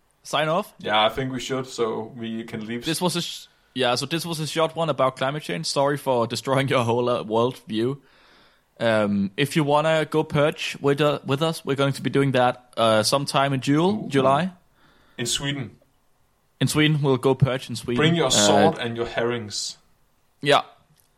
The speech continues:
Speaker 1: And, um, otherwise, keep listening to, to Dumbfounded, of course. And, uh, buy our merch. And keep writing to us, like Floor did. We really appreciate all of the, uh,
Speaker 2: It's,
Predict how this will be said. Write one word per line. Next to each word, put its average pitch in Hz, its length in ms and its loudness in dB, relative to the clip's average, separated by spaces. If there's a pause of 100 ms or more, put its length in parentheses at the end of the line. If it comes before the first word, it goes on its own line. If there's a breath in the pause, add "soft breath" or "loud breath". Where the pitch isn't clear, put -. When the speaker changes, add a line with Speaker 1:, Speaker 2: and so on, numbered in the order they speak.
(100)
Speaker 1:
And, 135 300 4
um, 117 640 4 (160)
otherwise, 151 800 2
keep 175 200 0
listening 143 300 2
to, 110 140 -4 (240)
to 101 240 0
Dumbfounded, 156 480 0 (100)
of 117 140 -4
course. 151 300 -2 (680 soft breath)
And, 113 380 2
uh, 104 280 2 (140)
buy 117 220 4
our 107 140 4
merch. 139 520 0 (200)
And 117 160 0
keep 190 200 0
writing 180 260 2
to 113 180 -4
us, - 140 -4
like 117 140 0
Floor 165 240 4
did. 117 180 -6 (680 soft breath)
We 113 140 -4
really 165 560 2
appreciate 131 420 2
all 107 120 4
of 107 100 -6
the, 101 220 0
uh, 87 280 0
Speaker 2:
It's, - 20 -6